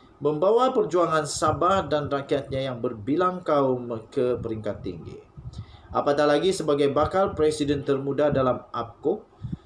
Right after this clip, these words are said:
dan antara presiden parti yang termuda di Malaysia dengan umurnya tiga puluh sembilan tahun, katanya dalam satu kenyataan hari ini. Katanya, walaupun Ewon menjadi adun kedamaian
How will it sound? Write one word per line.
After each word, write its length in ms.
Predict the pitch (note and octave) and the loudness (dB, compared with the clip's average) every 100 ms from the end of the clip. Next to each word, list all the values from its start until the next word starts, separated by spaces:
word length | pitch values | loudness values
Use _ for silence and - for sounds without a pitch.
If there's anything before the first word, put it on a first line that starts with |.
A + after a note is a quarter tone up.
| - - | -14 -4
dan 240 | D#3+ G3+ | 0 2
antara 360 | G3+ F#3 G3 F#3+ | 2 2 2 2
presiden 480 | F3+ F3 E3+ D#3+ D#3 | 0 -2 0 -2 0
parti 360 | C#3 G3 - G#3 | 0 0 2 0
yang 80 | F#3 | 2
termuda 400 | F3+ E3 D#3 D#3 | 0 0 0 0
di 160 | C#3+ C3+ | 0 0
Malaysia 400 | C#3 C#3 C#3 B2+ | 2 2 0 -2
dengan 320 | B2+ B2 B2+ | -2 -4 -6
umurnya 400 | D3 G#3 E3 D#3+ | -4 -4 -2 -4
tiga 200 | D3 C#3+ | -2 -2
puluh 160 | C#3+ C#3+ | -2 -4
sembilan 380 | - D3 G3+ G#3+ G#3+ | -6 -2 0 0 0
tahun, 300 | F3+ B2 G2 - | 0 0 -2 -4
katanya 400 | - C3+ C#3 C3 | -4 -4 -4 -4
dalam 240 | B2+ B2+ A#2+ | -2 0 0
satu 240 | B2 - | -4 -6
kenyataan 560 | A#2 A2 G#2+ E2+ G2 G2+ | -8 -8 -8 -6 -8 -10
hari 400 | G2+ F#2+ F#2 F#2 | -10 -8 -8 -10
ini. 120 | - - _ _ - - - - - | -14 -20 _ _ -20 -20 -20 -20 -6
Katanya, 400 | C3+ G#3+ G#3 F3+ | 0 2 4 4
walaupun 560 | F3 E3+ E3+ A3 G3+ | 4 4 2 0 0
Ewon 360 | C#3 D#3+ E3+ F3+ | 2 2 2 0
menjadi 360 | D#3 D3 C#3+ C#3+ | 0 0 2 0
adun 440 | C#3 D3+ E3+ C3 | 0 0 -2 -2
kedamaian 720 | B2+ A#2+ A#2+ A2+ G#2 A2+ F3+ | -4 -2 -2 -2 -4 -4 -6